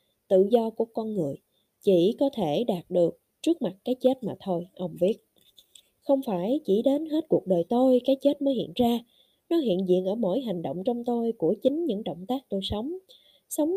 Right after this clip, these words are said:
chân thật là sống luôn có sự hiện diện của cái chết. Bởi vì chỉ đến bây giờ,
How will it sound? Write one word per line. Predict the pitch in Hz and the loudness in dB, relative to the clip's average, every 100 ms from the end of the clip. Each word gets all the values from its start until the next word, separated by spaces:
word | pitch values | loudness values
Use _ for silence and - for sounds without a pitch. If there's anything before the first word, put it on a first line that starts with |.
| 370 | 0
chân | 247 240 | -2 -2
thật | 190 - | -6 -4
là | 175 | -6
sống | - 226 294 | -4 -8 0
luôn | 269 240 220 | 4 4 2
có | 254 | -6
sự | 262 175 | -4 -4
hiện | - - 165 | -4 -10 -6
diện | 160 190 | -8 -8
của | 180 | -12
cái | 208 | -10
chết. | 214 220 262 - _ _ _ | -6 -4 -4 -8 _ _ _
Bởi | 214 247 | 2 4
vì | 262 208 185 - _ _ - | 6 4 2 -6 _ _ 4
chỉ | 190 | 6
đến | 254 254 330 | 6 4 2
bây | 269 | 2
giờ, | 208 185 160 | 4 2 2